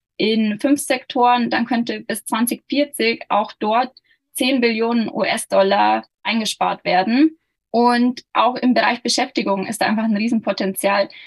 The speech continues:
Die haben sich Großbritannien angeschaut und festgestellt, dass bis zwanzig dreißig in Großbritannien allein durch neue Jobs im Bereich Wiederverkauf,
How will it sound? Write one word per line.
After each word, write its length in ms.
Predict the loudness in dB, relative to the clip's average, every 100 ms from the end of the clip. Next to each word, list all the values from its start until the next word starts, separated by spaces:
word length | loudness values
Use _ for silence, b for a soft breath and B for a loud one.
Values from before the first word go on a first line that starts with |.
| B -4
Die 60 |
haben 80 | -2
sich 280 | 0 -2 -4
Großbritannien 600 | -6 -4 -4 -2 0 0
angeschaut 640 | 0 -2 -2 0 2 2
und 340 | 0 -2 -4 -6
festgestellt, 600 | -4 -4 -6 -2 -2 -2 -8 b -4
dass 180 | -4 -4
bis 100 | -6
zwanzig 400 | -2 -2 -2 -6
dreißig 640 | 0 0 0 -4 -4 -4 -2
in 160 | -2 0
Großbritannien 920 | -4 -6 -8 -4 0 0 2 0 -4 -14 -6
allein 520 | -2 0 2 2 0 _ -6
durch 340 | 0 0 0 -8 -16 -2
neue 460 | 0 2 0 0 -2
Jobs 280 | -4 -2
im 100 | -2
Bereich 260 | 0 -2 -2
Wiederverkauf, 840 | 0 0 -2 -6 -4 -2 0 -2